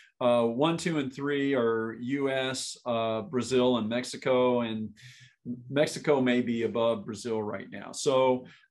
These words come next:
um, I don't know, you know, not, I don't know, uh,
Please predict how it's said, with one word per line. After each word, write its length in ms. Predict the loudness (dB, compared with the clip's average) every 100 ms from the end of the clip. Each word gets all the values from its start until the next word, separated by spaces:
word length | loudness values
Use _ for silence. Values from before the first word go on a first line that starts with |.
| -2
um, 480 | 0 2 0 -2 -8 _ _ -20 -20 _ 0
I 140 | 2
don't 260 | 2 0 -2
know, 440 | -2 2 0 0
you 100 | -2
know, 160 | -4 -2
not, 340 | -2 -4 -6
I 160 | -6 -4
don't 160 | -2
know, 400 | 0 2 0 -2
uh, 220 | -4 -6